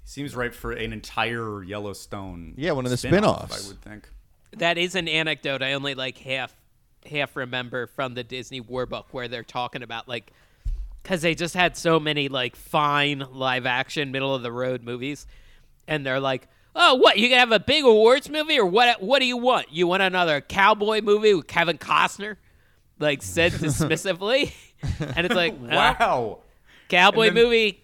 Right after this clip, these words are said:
Speaker 3: might not have worked, but cowboy T V show seems like it's working fine."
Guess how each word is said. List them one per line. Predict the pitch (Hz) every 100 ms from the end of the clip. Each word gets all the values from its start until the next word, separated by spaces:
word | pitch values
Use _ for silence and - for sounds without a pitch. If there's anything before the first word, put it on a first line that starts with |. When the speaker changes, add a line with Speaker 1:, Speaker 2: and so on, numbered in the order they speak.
| -
Speaker 3:
might | 170 180 180
not | 196 202
have |
worked, | 214 247 220 - - 160
but | 185 214 - _ _ -
cowboy | 143 131 127 127
T | 120 135
V | 135 214
show | - 165 143 131
seems | 127 131 120
like | 139 139
it's | -
working | 135 135 - 160
fine." | 185 190 247 214 180 180